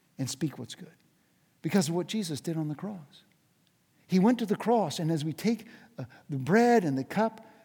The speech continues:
we're reminded through these symbols of the sacrifice He made so that all who put their trust in Him can get this new heart, and we can speak good words and bear good fruit for Him.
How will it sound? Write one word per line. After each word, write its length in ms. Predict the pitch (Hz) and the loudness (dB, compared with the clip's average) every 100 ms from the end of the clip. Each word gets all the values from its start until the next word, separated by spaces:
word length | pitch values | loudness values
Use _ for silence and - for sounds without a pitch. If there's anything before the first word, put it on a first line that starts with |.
| _ | _
we're 120 | 180 | 4
reminded 600 | 175 175 175 247 240 127 143 - | 6 4 4 2 0 -2 -10 -6
through 160 | 190 220 | 0 2
these 180 | 208 | 2
symbols 520 | - 233 226 - - - - | 2 2 2 -2 -10 -16 -8
of 80 | 165 | -2
the 80 | 160 | 0
sacrifice 600 | - 240 240 165 180 170 | 2 0 0 0 0 0
He 100 | 185 | 0
made 180 | 226 196 | 0 0
so 120 | 196 | 0
that 140 | 175 180 | 0 2
all 240 | 233 277 | 4 6
who 60 | 233 | 4
put 140 | 247 | 0
their 100 | 185 | -2
trust 320 | 139 220 - | -2 -2 -2
in 60 | 180 | 0
Him 160 | 208 - - - | 0 0 -8 0
can 320 | 254 226 175 - | 4 6 4 4
get 180 | 311 | 4
this 220 | 302 247 247 | 6 4 8
new 140 | 247 | 8
heart, 300 | 208 269 - - - - - | 8 6 2 -10 -20 -20 -4
and 160 | 196 208 | 4 6
we 60 | 208 | 6
can 160 | 190 | 4
speak 680 | 151 - 311 294 - - - - 214 | 2 6 6 6 4 -14 -20 -14 -4
good 220 | 147 285 226 | 6 8 10
words 500 | 285 214 127 - - - - _ _ | 10 8 4 -8 -12 -20 -20 _ _
and 160 | 160 156 | -2 6
bear 240 | 247 240 | 8 8
good 300 | 170 160 254 | 8 4 4
fruit 300 | - 294 214 - - - | 4 2 2 -6 -20 -6
for 140 | 196 | 0
Him. 320 | 190 254 190 | 6 6 4